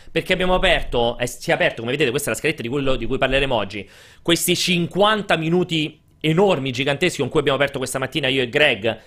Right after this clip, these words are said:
relativi ovviamente al gameplay di Death Stranding, che Kojima ha presentato sul palco proprio lì allo stand PlayStation.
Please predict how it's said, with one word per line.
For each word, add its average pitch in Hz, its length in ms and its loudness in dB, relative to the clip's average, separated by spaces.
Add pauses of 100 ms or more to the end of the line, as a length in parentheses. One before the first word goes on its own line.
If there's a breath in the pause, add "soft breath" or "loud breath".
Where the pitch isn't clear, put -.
(120)
relativi 139 400 2
ovviamente 139 340 -2
al 120 60 -2
gameplay 139 320 0
di 135 100 -6
Death 135 180 -2
Stranding, 226 600 0
che 123 100 -4
Kojima 127 320 -4
ha 120 40 -4
presentato 120 360 -6
sul 117 160 -10
palco 139 320 0
proprio 120 220 -6
lì 127 120 -2
allo 120 140 2
stand 131 320 -4
PlayStation. 247 680 -4